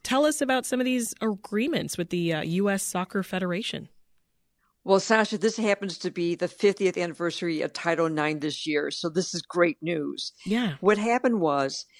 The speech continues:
Speaker 2: the women have always made more money. They've won four championships as far as the World Cup. They've won four Olympic gold medals, but they never got the pay. And back in, uh, n-,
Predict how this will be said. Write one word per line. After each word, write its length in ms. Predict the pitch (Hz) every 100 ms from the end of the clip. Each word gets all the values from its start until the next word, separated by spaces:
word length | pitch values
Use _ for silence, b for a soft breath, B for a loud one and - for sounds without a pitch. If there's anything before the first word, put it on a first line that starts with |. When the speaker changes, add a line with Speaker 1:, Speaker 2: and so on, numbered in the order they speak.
| b -
Speaker 2:
the 80 |
women 300 | 190 254 254
have 140 | 220 165
always 260 | 170 175
made 240 | 160 151 147
more 220 | 139 131
money. 240 | 123 120
They've 240 | 120 180 160
won 320 | 208 220 202
four 320 | - 185 185
championships 960 | - 170 147 147 135 131 - 139 131 -
as 120 | 143
far 200 | - 139
as 80 | 139
the 80 | 135
World 260 | 131 131
Cup. 200 | - 123 -
They've 220 | 170 151
won 220 | 185 190 -
four 280 | - 170 156
Olympic 300 | 151 151 143
gold 200 | 143 131 127
medals, 280 | 135 135 135
but 140 | 190
they 80 | 233
never 240 | 226 240
got 220 | 226 196
the 80 | - -
pay. 320 | 208 175 123 - B B 214
And 160 | 196 175
back 240 | 196 220 220
in, 280 | - 170 175 - _ _ _
uh, 160 | 156 143
n-, 220 | 147 160